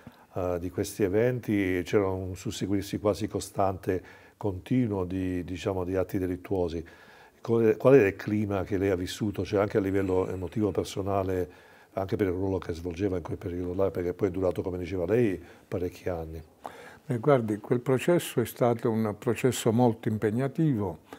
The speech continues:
Speaker 2: è partito, eh, diciamo, quasi in sordina, perché io essendo giudice istruttore non l'ho iniziato io, ma sostanzialmente sono intervenuto con, allora, con il vecchio codice quaranta giorni dopo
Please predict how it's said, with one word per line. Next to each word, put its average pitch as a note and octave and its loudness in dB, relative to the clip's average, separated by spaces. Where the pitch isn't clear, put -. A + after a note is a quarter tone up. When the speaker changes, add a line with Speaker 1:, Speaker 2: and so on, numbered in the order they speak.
Speaker 2:
è C3+ 2
partito, A#2 4
eh, G#2 -2
diciamo, A#2 2
quasi A#2+ 4
in G#2+ 2
sordina, G#2+ 2
perché A2 -2
io A2+ 4
essendo A2 4
giudice G#2+ 0
istruttore A2+ 2
non G#2+ 0
l'ho A2 4
iniziato A2 2
io, B2 6
ma G#2 2
sostanzialmente A2+ 2
sono A#2+ 4
intervenuto A2+ 4
con, A2+ 0
allora, A2 4
con - 0
il A2 -2
vecchio A2 0
codice A2 0
quaranta A#2 2
giorni A#2 2
dopo A2+ 0